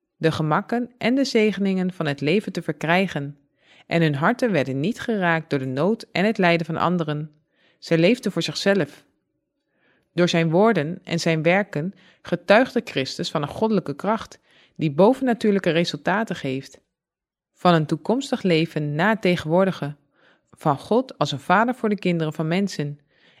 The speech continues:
en die voortdurend waakt over hun ware belangen. Hij openbaarde de werking van de goddelijke kracht in goedheid en erbarmen,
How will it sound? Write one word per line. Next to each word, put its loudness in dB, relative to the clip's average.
en 4
die 2
voortdurend 0
waakt 0
over -2
hun -4
ware 4
belangen. 0
Hij 4
openbaarde 4
de 2
werking 0
van -4
de -4
goddelijke -2
kracht -8
in -12
goedheid -4
en -2
erbarmen, 0